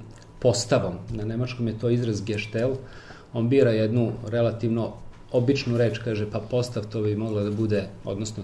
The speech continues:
taj Gestell, to je i polica za knjige, dakle, sve što je neka vrsta rama, okvira i tako dalje, ali njegova ideja je da kaže sledeće:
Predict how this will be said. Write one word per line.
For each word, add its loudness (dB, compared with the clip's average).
taj -2
Gestell, -2
to -6
je -2
i 0
polica 0
za -2
knjige, 0
dakle, -4
sve -4
što -4
je 2
neka 0
vrsta 0
rama, 4
okvira 2
i -2
tako 0
dalje, 4
ali 2
njegova 6
ideja 6
je 6
da 2
kaže 4
sledeće: 2